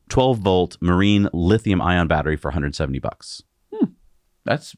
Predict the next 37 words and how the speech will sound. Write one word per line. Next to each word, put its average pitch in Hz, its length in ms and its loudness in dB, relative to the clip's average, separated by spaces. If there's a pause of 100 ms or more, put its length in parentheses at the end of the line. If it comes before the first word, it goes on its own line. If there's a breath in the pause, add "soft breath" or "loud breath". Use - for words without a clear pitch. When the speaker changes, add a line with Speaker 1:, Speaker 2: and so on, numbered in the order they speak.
Speaker 2:
really 143 320 2
not 98 300 2
a 123 40 -2
bad 110 260 0
price 110 340 -2
for 90 400 -4
what 90 160 -2
is 90 240 -6
such - 240 -8
a 87 80 -8
fun 87 440 -6
little 85 180 -10
toy. 110 340 -6 (360 loud breath)
Um, 120 200 0
I 143 100 0
do 151 180 -4
like 165 220 -2
their 156 100 0
motto, 151 380 -2 (500)
"Endless 175 360 -2
possibilities. 127 920 -8
Explore, 165 800 -6
fish, - 420 0 (380)
bump." 110 240 -2 (920 loud breath)
Speaker 1:
It 143 100 -8
seems 156 200 2
like 156 140 2
a 123 60 2
big 113 280 2
improvement 113 540 2
from 104 180 0
their 90 120 2
first 95 400 -2
version, 143 420 0
the 78 100 -2
GoBoat 87 560 0
one. 90 320 2